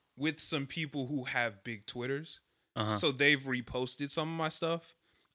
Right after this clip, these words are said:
Speaker 1: and that's kinda how I've gained a little bit of a following. I just, you know, I make internet friends. So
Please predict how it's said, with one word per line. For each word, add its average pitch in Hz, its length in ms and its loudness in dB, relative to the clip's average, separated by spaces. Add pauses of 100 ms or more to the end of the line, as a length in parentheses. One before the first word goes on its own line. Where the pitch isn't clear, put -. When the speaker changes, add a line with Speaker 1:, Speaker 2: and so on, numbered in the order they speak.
Speaker 1:
and 131 180 2
that's 131 300 6
kinda 131 340 2
how 120 280 4
I've 110 260 -2
gained 107 560 -4 (360)
a 110 40 -2
little 117 260 0
bit 107 140 -2
of 104 100 -4
a 101 80 -12
following. 110 400 -2
I 135 80 4
just, 190 220 0
you 208 80 0
know, 139 200 0
I 151 100 -4
make 147 200 -2
internet 110 340 -6
friends. 117 360 -8 (260)
So 135 480 6